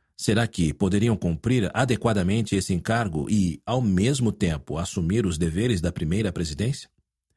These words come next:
Brigham ocasionalmente considerava reorganizar a primeira presidência,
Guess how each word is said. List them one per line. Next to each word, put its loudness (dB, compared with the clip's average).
Brigham 4
ocasionalmente 2
considerava 2
reorganizar 2
a 0
primeira 2
presidência, -2